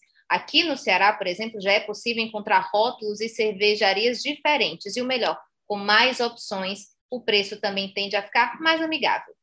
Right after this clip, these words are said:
Aqui com a gente para conversar sobre o assunto, Cervejaria Captosa, All Grain, um sommelier de cerveja, o Dedé Cervejeiro,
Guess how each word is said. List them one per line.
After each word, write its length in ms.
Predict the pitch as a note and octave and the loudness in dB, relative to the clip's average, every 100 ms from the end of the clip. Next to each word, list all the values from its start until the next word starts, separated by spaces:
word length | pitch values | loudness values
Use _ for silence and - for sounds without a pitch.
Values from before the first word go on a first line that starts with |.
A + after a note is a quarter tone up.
| - - - | -20 -10 -4
Aqui 280 | G#3 - | 2 2
com 60 | D4 | 4
a 80 | C4+ | 4
gente 280 | A3+ A#3+ A#3 | 4 0 0
para 160 | A3 | 0
conversar 460 | A3+ G#3 G3+ G#3 G3 | 0 -2 0 0 -2
sobre 240 | - F#3+ | -2 0
o 60 | G3 | 0
assunto, 520 | G3 - A#3+ B3+ C#4+ - _ | 0 -2 -6 -6 -10 -14 _
Cervejaria 680 | - - B3+ A#3+ A3 G3+ F#3+ | -10 4 4 4 2 2 2
Captosa, 720 | D#3+ - _ G3+ A3 A3+ A3+ - _ - | -4 -8 _ 4 4 2 -4 -6 _ 2
All 300 | B3 C4 G3 | 4 4 2
Grain, 440 | G3 G3+ B3 - - | 0 0 -2 -10 -8
um 160 | F4+ | -6
sommelier 680 | F#4+ E4 B3+ A3 G3 G3 G#3 | -2 0 2 0 2 2 0
de 80 | G#3 | -2
cerveja, 500 | A3 G#3 F#3 A3+ A#3+ | -4 -2 0 0 0
o 60 | |
Dedé 340 | F#3 E3+ F#3+ G#3+ | -2 0 2 0
Cervejeiro, 640 | G#3+ G3 F3 F3+ G3+ A#3+ | -2 -10 -8 0 0 0